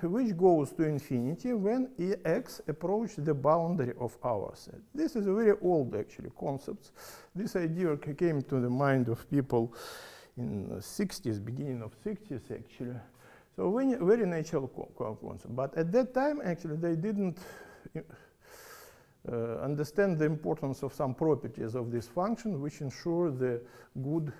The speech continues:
global complexity results for this approach. So this was done only in, in the end of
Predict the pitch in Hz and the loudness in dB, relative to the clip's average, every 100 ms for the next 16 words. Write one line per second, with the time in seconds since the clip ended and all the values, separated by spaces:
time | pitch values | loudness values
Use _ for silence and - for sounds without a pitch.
0 | 156 131 147 135 127 135 131 139 139 - | -6 -2 -2 -2 -2 -4 -4 -4 -4 -4
1 | 131 123 107 117 117 - 107 101 - - | -4 -2 -2 -2 -4 -8 -8 -8 -10 -16
2 | - - _ - - 110 143 143 135 120 | -16 -20 _ -16 -14 -10 -10 -8 -8 -6
3 | 120 127 - 135 117 110 104 104 - 117 | -4 -6 -6 -6 -4 -6 -8 -10 -8 -8
4 | 101 - - - - - - 143 - 127 | -8 -14 -20 -20 -20 -20 -14 -8 -4 -4
5 | 110 101 | -4 -6